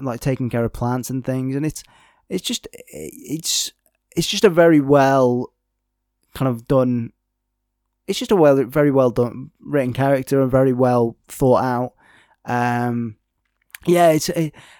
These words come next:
it's hard to kind of talk about it without ruining, without spoiling the film because of how early the twist is in the film. But I think let's, we'll, we'll talk about the, the kind of the moon stuff. I mean, it looks great. The,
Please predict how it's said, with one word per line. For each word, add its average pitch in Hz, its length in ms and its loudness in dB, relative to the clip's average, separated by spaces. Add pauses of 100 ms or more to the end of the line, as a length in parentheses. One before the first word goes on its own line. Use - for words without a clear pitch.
it's 170 140 0
hard 202 200 4
to - 60 -12
kind 196 140 2
of 165 60 0
talk 160 240 6
about 147 200 4
it 131 60 2
without 127 320 2
ruining, 135 580 0
without 151 320 0
spoiling 135 460 2
the 120 80 -2
film 113 480 -4
because 139 440 -2
of 113 220 -6 (640)
how 139 340 0
early 143 480 4
the 123 120 -6
twist 123 400 -6
is 117 280 -10 (460)
in 135 140 -4
the 127 80 -2
film. 135 300 0
But 139 200 0 (440)
I 165 100 0
think 202 300 -2 (680)
let's, 190 260 2
we'll, 208 360 6
we'll 214 120 10
talk 226 220 2
about 185 460 0
the, 143 400 0
the 151 120 -6
kind 151 180 0
of 135 120 -4
the 143 80 -2
moon 143 500 2 (100)
stuff. - 520 -4
I 143 120 -2
mean, 165 180 2
it 170 100 -2
looks 185 240 2
great. 156 440 2
The, 143 360 0